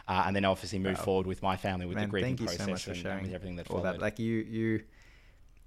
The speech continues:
Speaker 2: I don't know about you, Mank, you, like, really put me in your spot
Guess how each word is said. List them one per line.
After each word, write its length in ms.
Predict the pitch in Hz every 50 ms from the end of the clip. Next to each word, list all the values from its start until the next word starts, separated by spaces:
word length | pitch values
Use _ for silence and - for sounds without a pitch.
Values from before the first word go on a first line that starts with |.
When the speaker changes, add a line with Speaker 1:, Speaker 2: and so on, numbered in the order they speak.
| - -
Speaker 2:
I 80 | - 113
don't 80 | 110 110
know 60 | 110
about 180 | 104 104 98
you, 120 | 107 104 101
Mank, 260 | 98 98 104 104 -
you, 280 | - 110 113 113 113 -
like, 400 | - 98 98 95 - - - - - - - - -
really 300 | - 123 113 123 131 127
put 240 | 127 - 131 - -
me 100 | 113 104
in 80 | 101 101
your 140 | 95 92
spot 300 | - - - 104 104 -